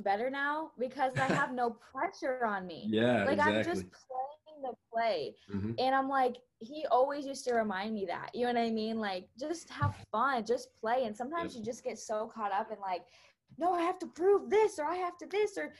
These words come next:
Speaker 1: these people are watching, or I have to get these stats and, and all of this." And you just lose sight of, like, why you originally love the game and why you
Speaker 2: Mm-hmm.
Speaker 1: love playing. So
Speaker 2: Yeah.
Speaker 1: that's a huge inspiration to me to, like, to teach and give back to those, you know, to those girls and, and boys who,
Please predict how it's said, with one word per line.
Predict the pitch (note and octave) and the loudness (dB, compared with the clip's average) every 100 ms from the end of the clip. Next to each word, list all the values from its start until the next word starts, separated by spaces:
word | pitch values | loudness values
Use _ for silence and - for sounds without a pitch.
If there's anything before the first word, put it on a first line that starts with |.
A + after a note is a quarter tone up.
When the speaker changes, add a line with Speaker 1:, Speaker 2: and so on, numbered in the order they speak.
| - | -14
Speaker 1:
these | E4 F4 | -10 -2
people | F#4+ G4 F#4 | 2 2 2
are | E4 | 0
watching, | D#4 G#4 A4 F#4 E4+ | 2 0 0 -4 -4
or | C#4 A#3+ A#3+ _ _ | -2 -4 -6 _ _
I | D#4 | 0
have | F#4+ F#4 | 0 0
to | E4+ | -4
get | D#4+ - | -6 -4
these | E4+ E4 - | -4 -4 -10
stats | - - F#4+ F#4+ - | -6 0 2 0 -4
and, | D4 C4 - | -8 -8 -4
and | C4+ | 0
all | C#4 D4+ | 2 0
of | B3+ | -2
this." | C4 C4 | -4 -6
And | B3 | -10
you | |
just | B3 E4 | -8 -8
lose | B3 A3+ C4 A#3+ | -4 -4 -4 -2
sight | A#3 A#3 | 0 2
of, | A3+ | 2
like, | G#3 G3 | 0 0
why | F#3+ G3 | 0 0
you | A3+ A3+ G3 | 0 -2 -4
originally | G3+ G3 G3 G#3 G3+ | -4 -2 -4 -4 -6
love | F3+ F3 F3 F3+ | -2 0 0 -2
the | F3+ | -6
game | F3 E3+ D3 | -6 -6 -6
and | F3 | -6
why | F3+ F#3 | -2 0
you | F#3 | 0
Speaker 2:
Mm-hmm. | F3+ | -2
Speaker 1:
love | D#3 - | -6 -8
playing. | - _ _ - | -20 _ _ -16
So | - G3 F#3 | -2 2 2
Speaker 2:
Yeah. | - - - - | 0 -6 -8 -2
Speaker 1:
that's | F4+ C4+ | 0 0
a | |
huge | C4 B3+ | -6 -4
inspiration | A#3 A#3 G#3+ G#3 A3 G#3+ | -4 -4 -2 -2 -4 -8
to | G3+ | -10
me | F#3+ G3 | -10 -10
to, | G#3+ G3+ G3+ _ _ | -10 -12 -16 _ _
like, | G3+ F#3 - - | 2 2 0 -12
to | |
teach | G3 - G#3+ - | -12 -6 -6 -6
and | E3+ G3 | -8 -4
give | G3+ G3 | -4 0
back | F#3+ F#3 - - - | 0 0 -4 -12 -12
to | A3 | -6
those, | F#3+ F3+ F#3+ - - | -2 -2 -2 -12 -18
you | - F#3+ | -14 -12
know, | G#3 | -12
to | A3 | -12
those | F#3+ F#3 | -12 -12
girls | - - G3+ | -10 -10 -10
and, | F#3 F#3 | -12 -10
and | - A#3+ | -6 -2
boys | A3 G3+ G#3 | 0 0 -2
who, | A3+ | -8